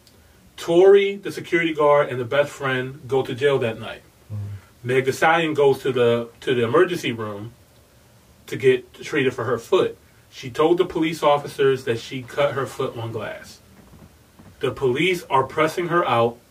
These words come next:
Speaker 1: for trying to get the story. Megan does not tell them the story. They leave her alone 'cause they say they have another witness.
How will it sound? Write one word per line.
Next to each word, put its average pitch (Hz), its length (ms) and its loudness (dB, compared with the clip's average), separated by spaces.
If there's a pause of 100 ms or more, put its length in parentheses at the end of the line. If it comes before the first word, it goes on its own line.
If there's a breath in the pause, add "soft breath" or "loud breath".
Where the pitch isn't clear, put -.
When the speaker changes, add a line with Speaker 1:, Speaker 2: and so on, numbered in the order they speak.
(220)
Speaker 1:
for - 180 -2
trying 135 300 0
to 131 60 -2
get 120 160 -2
the 113 80 -8
story. 113 580 0 (240)
Megan 131 320 0
does 120 160 -2
not 127 240 -4
tell 120 220 -4
them 117 140 -8
the 110 80 -10
story. - 360 -8 (2250)
They 143 220 2
leave 175 320 0
her 165 140 4
alone 147 440 2
'cause 127 140 -4
they 131 100 0
say 139 180 2
they 131 120 4
have 120 180 -2
another 113 280 -4
witness. 104 600 -8